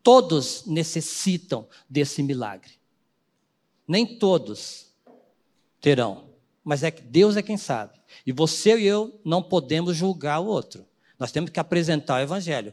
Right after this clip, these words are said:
porque quem vai convencer o homem do pecado, da justiça e do juízo é o Espírito Santo de Deus, que foi deixado aqui. E nós listamos mais de cento e vinte pecados.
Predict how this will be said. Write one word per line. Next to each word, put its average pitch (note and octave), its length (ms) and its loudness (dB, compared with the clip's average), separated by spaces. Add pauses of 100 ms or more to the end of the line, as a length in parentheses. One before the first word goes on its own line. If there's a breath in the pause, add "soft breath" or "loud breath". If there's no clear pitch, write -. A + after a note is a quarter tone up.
porque - 200 -6
quem A#3 280 2
vai G#3+ 120 4
convencer F#3 480 0
o D#3 60 0
homem C#3+ 240 0
do C#3 80 -2
pecado, D3 440 -4
da C3+ 100 -4
justiça B2+ 420 -10
e A#2+ 40 -16
do A#2+ 100 -16
juízo B2 420 -14 (260 soft breath)
é C#3+ 80 -10
o C3+ 40 -4
Espírito B2+ 440 -10
Santo C3 300 -8
de D3+ 80 -10
Deus, C3 380 -14
que - 160 -14
foi B2+ 160 -6
deixado A#2+ 400 -6
aqui. - 280 -12 (640 loud breath)
E D3+ 60 2
nós G#3 240 2
listamos G3+ 580 2
mais G3+ 460 -2
de F#3 160 -4
cento B3 580 -4
e G#3 100 -2
vinte E3+ 520 -6
pecados. D3 1120 -4